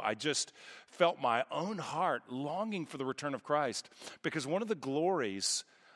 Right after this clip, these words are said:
of the new heaven and the new earth is you will never, as a believer, you will never attend a funeral, because you will never shed a tear,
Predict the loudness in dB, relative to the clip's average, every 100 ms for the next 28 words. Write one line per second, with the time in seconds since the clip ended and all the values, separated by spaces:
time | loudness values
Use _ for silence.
0 | -4 4 6 6 4 0 0 2 2 2
1 | 0 -2 -2 0 0 0 -4 -4 -8 _
2 | -4 -2 0 -2 0 0 2 0 0 -2
3 | -2 -2 -2 -4 -4 -4 -2 -2 -4 -6
4 | -8 -10 -10 -14 -14 -16 -20 _ _ _
5 | -20 -20 _ -2 0 2 2 4 2 2
6 | 2 2 2 2 2 0 -4 -4 -4 -8